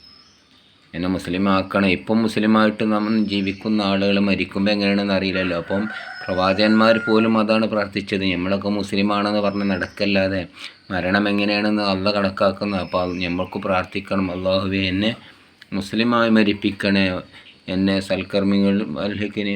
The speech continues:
സ്വാലിഹീങ്ങളുടെ കൂട്ടത്തിൽ, മഹാന്മാരുടെ കൂട്ടത്തിൽ ഒരുമിച്ച് കൂട്ടണേ" എന്നാണ് പ്രാർത്ഥിക്കേണ്ടത്. അല്ലാതെ നമുക്കൊരു, നമ്മൾക്ക്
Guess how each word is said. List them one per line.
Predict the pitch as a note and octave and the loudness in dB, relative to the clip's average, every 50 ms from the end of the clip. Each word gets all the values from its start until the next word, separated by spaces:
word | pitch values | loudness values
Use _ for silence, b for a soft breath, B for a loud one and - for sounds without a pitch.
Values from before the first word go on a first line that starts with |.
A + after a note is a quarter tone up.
| G#2 G#2 - | -6 -6 -4
സ്വാലിഹീങ്ങളുടെ | G2+ F#2 F#2+ G2 A2 A2 A2 A2 G#2+ G#2+ G#2+ G#2 G#2 | -2 0 0 2 2 4 4 4 4 2 2 0 -2
കൂട്ടത്തിൽ, | G2 F#2 - G#2 G2 G2 - - - F2+ F#2 F2+ F2+ | -4 -6 -4 -6 -6 -6 -8 -10 -6 -4 -2 -2 -2
മഹാന്മാരുടെ | F2 D#2+ E2+ F#2 F#2+ G2+ G2+ G2+ G2 G2+ G2+ G2+ G#2 G2+ | -2 -4 -4 -4 -2 -2 -2 -2 -2 -2 -2 -2 -2 -2
കൂട്ടത്തിൽ | G2+ F#2+ - - - - F#2+ F#2 | -4 -6 -8 -10 -8 -6 -4 -4
ഒരുമിച്ച് | F2+ F2+ F2+ F2 E2+ - | -4 -4 -4 -6 -4 -4
കൂട്ടണേ" | F#2+ F#2 F2 - F#2 F2 F2+ | -4 -4 -4 -4 -4 -4 -2
എന്നാണ് | F2+ F#2 F2 E2 F2 | -2 -4 -4 -4 -4
പ്രാർത്ഥിക്കേണ്ടത്. | E2+ E2 - - D#2+ - F2 E2 D#2+ D#2 D2+ D#2 - - - - _ _ B B B B B B B B B B B - - F2 | -4 -4 -4 -6 -10 -8 -6 -6 -6 -6 -8 -10 -14 -14 -20 -20 _ _ B B B B B B B B B B B -14 -8 -4
അല്ലാതെ | F2 F2+ F#2+ G2 G2+ G2+ | 0 2 2 2 4 2
നമുക്കൊരു, | F#2+ F#2 F#2+ G2 G2 G2 - A2 G#2+ A2+ A2+ A2+ A2+ G#2+ G#2+ B B B B B B - | 2 2 2 0 -2 2 2 4 4 6 4 4 2 0 -2 B B B B B B -6
നമ്മൾക്ക് | F#2+ F#2 G2 G#2 A2 A2 G#2+ - B2+ B2+ | -2 0 2 4 2 2 0 0 2 2